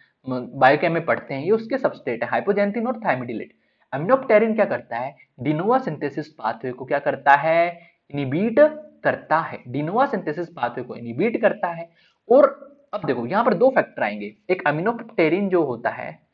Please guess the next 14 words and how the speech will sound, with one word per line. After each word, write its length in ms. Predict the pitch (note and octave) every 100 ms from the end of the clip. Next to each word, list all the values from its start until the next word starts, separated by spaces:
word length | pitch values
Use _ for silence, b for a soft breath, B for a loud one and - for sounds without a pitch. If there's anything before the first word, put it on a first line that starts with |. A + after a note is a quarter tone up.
| _ _ _ -
अ-, 240 | C3+ C3+ C3+
aminopterin 800 | C#3+ F3+ G3 - C3+ A2+ C3+ G#3+ - - b b _ _
ये 320 | C3 E3+ B3 G#3+
de 120 | D#3
novo 240 | E3 G3+
synthesis 400 | G#3+ G3 G3+ G#3+
pathway 340 | - F#3 F#3+ G3
को 100 | G3+
क्या 140 | G#3
कर 140 | G3+ G3+
देता 260 | G3 G#3
है? 260 | A3 C4 D3
de 100 | D#3
novo 460 | D#3 F3+ D#3 E3